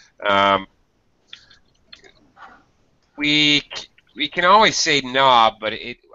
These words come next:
often we say dial, especially if it's,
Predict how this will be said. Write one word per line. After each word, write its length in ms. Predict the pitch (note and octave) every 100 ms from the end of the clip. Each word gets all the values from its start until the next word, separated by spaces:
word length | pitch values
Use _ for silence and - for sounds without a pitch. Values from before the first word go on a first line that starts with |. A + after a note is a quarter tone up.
| -
often 500 | C#3+ D#3+ E3 D3 C#3 -
we 120 | B2 A2+
say 320 | - B2 - -
dial, 720 | A2+ A#2 A#2 G#2+ G#2 G2+ - -
especially 520 | - C#3+ C#3+ D#3+ C3+
if 160 | A#2+ A#2+
it's, 380 | G#2+ - -